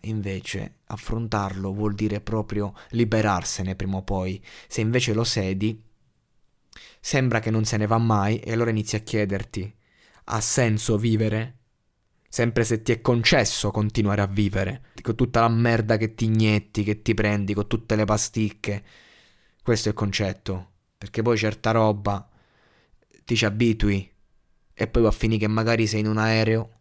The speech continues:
scendi, ti arriva una crisi epilettica e a ventuno anni non, al mondo non resta altro che piangerti.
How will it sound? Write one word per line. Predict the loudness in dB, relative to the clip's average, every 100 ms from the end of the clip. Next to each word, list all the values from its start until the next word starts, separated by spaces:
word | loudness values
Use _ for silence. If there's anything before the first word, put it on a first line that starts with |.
| _ _ _
scendi, | -6 -2 -2 -2 -4 -8 -14 _ _
ti | -6
arriva | -2 0
una | 0 0
crisi | 0 0
epilettica | 0 0 0 -4 -8 -8 -10 -14 _ _ _
e | -8
a | -4
ventuno | -2 0 0 -2
anni | -4 -8 -10 -14 _ _ _ _ -6
non, | -4 -2
al | -2
mondo | 0 0 0 0
non | 0
resta | -2 -4 -6 -4
altro | -2 -2 -4 -6
che | -6
piangerti. | -8 -6 -6 -6 -10 -12 -12 -14